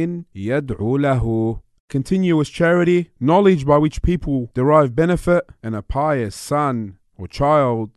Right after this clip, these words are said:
who prays for him, who supplicates for him, meaning for the person who has passed away. And this hadith is also found in Sahih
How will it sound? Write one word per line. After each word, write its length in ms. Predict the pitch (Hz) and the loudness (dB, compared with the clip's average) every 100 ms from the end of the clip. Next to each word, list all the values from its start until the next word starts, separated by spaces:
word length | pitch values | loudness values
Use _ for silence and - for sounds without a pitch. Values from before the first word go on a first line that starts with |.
| _ | _
who 160 | - 135 | -4 -2
prays 420 | 139 120 113 104 | 0 0 0 -2
for 180 | - 107 | -4 -4
him, 300 | 110 110 110 | -2 -2 -2
who 120 | 104 | -4
supplicates 1080 | 120 - 143 120 113 - 110 110 - - - - | -4 -2 -2 -2 -6 -4 -4 -4 -8 -16 -18 -20
for 340 | - 107 104 | -6 -4 -2
him, 300 | 85 87 80 _ | -4 -8 -10 _
meaning 180 | 101 98 | -8 -8
for 280 | - 113 113 | -6 -4 -2
the 300 | 101 120 151 _ - | -2 -2 -4 _ -6
person 420 | 120 123 - 101 | -2 -2 -4 -6
who 80 | 90 | -6
has 160 | 82 | -8
passed 420 | - - 90 - | -10 -8 -8 -8
away. 340 | 120 95 73 - - - | -6 -6 -6 -12 -18 -8
And 80 | 123 | -6
this 120 | - | -6
hadith 540 | 101 101 113 110 - | -8 -4 -4 -4 -6
is 120 | 107 | -10
also 340 | 95 123 123 107 | -6 -6 -6 -8
found 400 | - 120 123 117 | -4 -2 0 0
in 100 | 113 | 0
Sahih 480 | - 90 - 123 | -2 -6 -2 -2